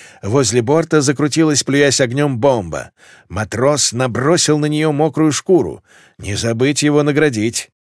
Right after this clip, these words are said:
Из жалования Ксантипы. Зрительная труба куда-то задевалась, а палубу и море затягивал пороховой дым. Спира привёл канониров в чувство, и пантера, наконец, огрызнулась всеми пушками.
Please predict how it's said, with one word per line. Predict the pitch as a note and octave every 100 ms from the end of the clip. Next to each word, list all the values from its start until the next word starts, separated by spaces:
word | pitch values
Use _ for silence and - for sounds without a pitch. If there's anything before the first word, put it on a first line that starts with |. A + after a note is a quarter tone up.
| _ _ -
Из | C3 A#2+
жалования | G2+ C3+ A#2 A2+ A#2 A#2+
Ксантипы. | - B2+ B2 - G#2+ - - _ _ _ G#2
Зрительная | F#2+ A2+ E3+ E3 E3 D#3+
труба | D3 C#3+ F3+
куда-то | F3 D#3 D#3+ D#3 C#3+
задевалась, | D3 C3+ C#3+ A#2 C2+ - - - -
а | - F#2
палубу | C3 C#3 C3+ B2+
и | C3
море | D3+ D3 G#2
затягивал | F2+ A#2+ D#3 C3+ C3+ C3
пороховой | C3+ C3 C3+ C3
дым. | A#2 G#2 C#2 - _ _ _
Спира | - - D#3 F3 E3+
привёл | D3+ D3 - D3
канониров | D#3 D3 D3+ D3 -
в |
чувство, | - D#3+ - - C#2 - - -
и | A2+
пантера, | B2 B2 A#2 F#3 E3
наконец, | D#3 D3 D3 D3+ - -
огрызнулась | D3 B2 C3+ C#3+ B2 D#3 D#3+ A#2+ G2+
всеми | - - C#3+ B2+
пушками. | - B2 - G2 E2+ B1+